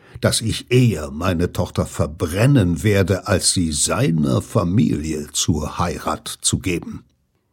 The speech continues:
Der Mongolen-Khan hat seine Stellung wohl überschätzt. Auch mit der Schlagkraft seiner Gegner,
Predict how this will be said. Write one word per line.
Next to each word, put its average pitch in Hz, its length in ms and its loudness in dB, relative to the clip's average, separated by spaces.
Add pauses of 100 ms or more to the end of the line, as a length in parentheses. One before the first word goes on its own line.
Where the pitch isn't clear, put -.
(1040)
Der - 240 -2
Mongolen-Khan 98 1120 6
hat 98 160 6
seine 101 320 6
Stellung 80 680 0
wohl 82 260 -2
überschätzt. - 1200 -6 (760)
Auch 80 260 0
mit 92 120 -4
der 80 80 -2
Schlagkraft 82 540 -2
seiner 85 260 2
Gegner, 107 640 6